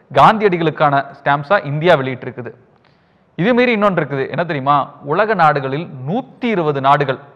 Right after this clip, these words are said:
ஒரே ஒருத்தர், இந்த காந்தியடிகள் அப்படிங்கிற இந்த மனிதருக்காக மட்டும் நூத்தி இருபது நாடுகள் தபால் விலைகளை வெளியிட்டிருக்காங்க.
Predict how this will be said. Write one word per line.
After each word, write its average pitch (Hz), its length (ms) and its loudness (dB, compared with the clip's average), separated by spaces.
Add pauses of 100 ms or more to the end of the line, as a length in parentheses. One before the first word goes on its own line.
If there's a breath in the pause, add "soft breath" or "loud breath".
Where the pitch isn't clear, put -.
(100)
ஒரே 196 420 2
ஒருத்தர், 135 340 -4
இந்த 131 140 -10
காந்தியடிகள் 156 580 0
அப்படிங்கிற 139 300 -6
இந்த 131 140 -4
மனிதருக்காக 139 540 -2
மட்டும் 127 340 -10 (340 soft breath)
நூத்தி 247 320 -2
இருபது 175 320 0
நாடுகள் 156 400 2
தபால் 160 280 2
விலைகளை 139 340 -4
வெளியிட்டிருக்காங்க. 123 640 -8